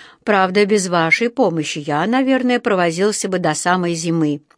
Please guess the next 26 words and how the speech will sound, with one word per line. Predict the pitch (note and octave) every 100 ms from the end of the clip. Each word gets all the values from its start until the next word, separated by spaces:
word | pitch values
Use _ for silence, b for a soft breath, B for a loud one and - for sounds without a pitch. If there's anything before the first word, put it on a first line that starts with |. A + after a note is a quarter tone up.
| _ _ _ _ _ _ _ _ _ b b b b b
При | - B3
этих | C4 A#3+ G#3+
словах | A3 G#3 G#3+ A#3
физиономия | - F#3 F#3+ F#3 F#3+ F#3
Паддингтона | F3 F#3+ A3 F#3 E3 E3 D#3+ D#3+ B B
засияла | F#3 F#3 - F#3+ G3 G3+
ещё | G3+ - G3+
сильнее, | G3 A3+ G#3+ G#3 E3 C#3 D#3 _ _ B B B B
потому | F3+ F3+ E3+
что, | E3+ -
хотя | E3+ F3+ G3 F#3
мистер | G3 F#3 A3
Крубер | G#3+ G#3+ G3 F3 F3 - b b
и | G3
был | F#3 F4
человеком | F4 F#3+ E3+ E3+ D#3 E3+
обходительным, | - G#3 - C4 G3 C#3 D#3 C#3+ C#3 - _ _ B B B B
у | B3+
него | C4 C#4
не | C4+ D4
в |
обычае | E4+ C#4 F3 - E3+
было | E3+ E3+ E3+
раздавать | E3+ E3 E3 F3+ D#4
незаслуженные | A#3+ F3+ D#3+ - G3 G#3 G3+ F#3+
комплименты. | - F#3 G3+ F#3+ D#3 C3+ -